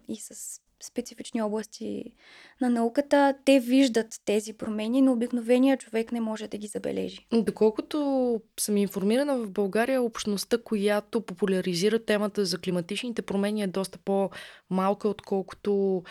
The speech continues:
Speaker 2: по други страни. Като процентно съотношение спрямо общата маса, имам предвид, примерно в Щатите е доста повече.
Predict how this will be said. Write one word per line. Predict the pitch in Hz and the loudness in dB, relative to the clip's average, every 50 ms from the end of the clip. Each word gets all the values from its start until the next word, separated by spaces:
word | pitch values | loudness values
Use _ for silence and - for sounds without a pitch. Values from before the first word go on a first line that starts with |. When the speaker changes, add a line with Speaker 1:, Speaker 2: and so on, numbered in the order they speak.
| - - - - - - - _ _ _ _ | -16 -20 -20 -20 -20 -20 -20 _ _ _ _
Speaker 2:
по | - 196 196 196 196 190 | -6 -2 0 2 2 2
други | - 196 196 180 185 | 2 0 0 0 -2
страни. | - - - - - - - - - 165 - _ _ | -6 -6 -6 -6 -8 -8 -10 -14 -16 -18 -18 _ _
Като | - 202 - 202 175 | -4 -4 -4 -2 -2
процентно | - 214 208 - - 208 208 196 - 214 196 190 | -2 -2 0 2 4 4 4 2 2 0 -2 0
съотношение | - 202 196 - 196 185 - - 202 202 196 190 | 0 -2 -2 0 0 0 0 0 0 0 0 -2
спрямо | - - - 175 165 165 160 156 | -4 -4 -4 -4 -4 -4 -6 -6
общата | 156 - - - - - - 160 | -8 -8 -10 -12 -12 -10 -8 -8
маса, | 151 151 147 151 151 - - - | -6 -6 -4 -4 -4 -4 -4 -4
имам | 190 190 180 170 | -6 -8 -8 -8
предвид, | - 165 165 170 160 - - - - - _ | -8 -8 -6 -6 -6 -8 -8 -8 -10 -8 _
примерно | - 170 - 190 190 180 - 180 180 180 | -8 -6 -6 -6 -6 -4 -4 -4 -4 -4
в | 165 | -4
Щатите | - - - - 151 156 - - - - 180 180 | -6 -6 -2 -2 -2 -2 -2 -4 -2 0 0 0
е | |
доста | 170 165 180 175 - - - | 2 2 2 2 0 -2 -6
повече. | - - 170 160 - - - - - - - | -6 -4 -4 -4 -4 -4 -6 -6 -6 -6 -8